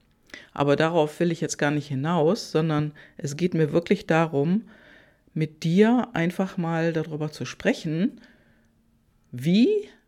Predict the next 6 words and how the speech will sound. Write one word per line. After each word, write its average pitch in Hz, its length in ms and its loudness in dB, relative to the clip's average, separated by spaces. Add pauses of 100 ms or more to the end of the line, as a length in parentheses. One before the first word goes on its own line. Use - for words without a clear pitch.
(340)
Erfolg 190 420 0
sich 190 240 -2
für 147 160 -6
dich 170 520 -4 (560)
zusammensetzt. 131 920 -8 (1400)
Und 156 300 -4